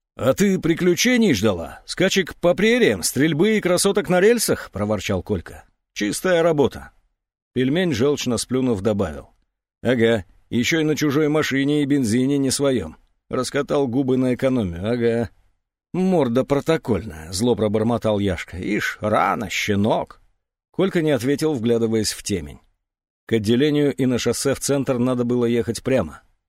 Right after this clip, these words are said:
Однако задние габариты Победы, отчётливо видимые сквозь пелену плотного мокрого снега, вдруг исчезли. «Свернули? Куда свернули?» подхватил Пельмень, также сбитый с толку. «В город прямо».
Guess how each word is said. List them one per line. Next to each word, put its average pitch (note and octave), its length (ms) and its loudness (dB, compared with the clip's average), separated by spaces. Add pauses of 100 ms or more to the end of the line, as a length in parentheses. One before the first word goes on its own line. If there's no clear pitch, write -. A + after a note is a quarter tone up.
(220)
Однако C#3 360 -2
задние C#3 340 0
габариты B2 420 0
Победы, D3 480 0
отчётливо D#3+ 560 -2
видимые C3+ 440 0
сквозь B2+ 360 -2
пелену B2+ 420 0
плотного G#2+ 500 -2
мокрого G2 420 -4
снега, C#3 420 0
вдруг G2+ 420 -4
исчезли. G#2 640 -4 (640)
«Свернули? A2+ 760 2 (460)
Куда G3 300 4
свернули?» F#2+ 460 -4
подхватил G#2+ 500 -4
Пельмень, A2 460 0
также G#2+ 360 0
сбитый G#2 320 -2
с - 80 -4
толку. - 400 -8 (260)
«В F2 100 -16
город A2 320 -2
прямо». B2+ 420 2